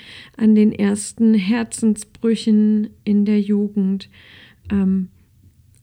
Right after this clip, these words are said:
an dem halten wir auch fest, an diesen Verletzungen.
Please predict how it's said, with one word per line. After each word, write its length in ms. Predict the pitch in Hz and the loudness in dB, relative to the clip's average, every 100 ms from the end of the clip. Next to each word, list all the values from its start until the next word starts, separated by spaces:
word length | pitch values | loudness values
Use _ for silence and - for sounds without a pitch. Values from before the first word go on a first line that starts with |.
| _ _ _ _ _ | _ _ _ _ _
an 200 | 208 202 | 0 2
dem 340 | 214 226 233 208 | 2 2 2 0
halten 420 | 220 233 233 208 | -2 0 0 2
wir 240 | 214 208 | 0 -2
auch 280 | 226 254 - | -6 -8 -12
fest, 640 | - 180 151 - - - - | -14 -12 -12 -14 -20 -12 -4
an 180 | 185 | -4
diesen 360 | 185 196 196 185 | -4 -6 -4 -4
Verletzungen. 1300 | - 196 190 202 220 - - 180 160 165 170 185 | -4 -2 0 -2 -4 -10 -12 -10 -10 -14 -14 -16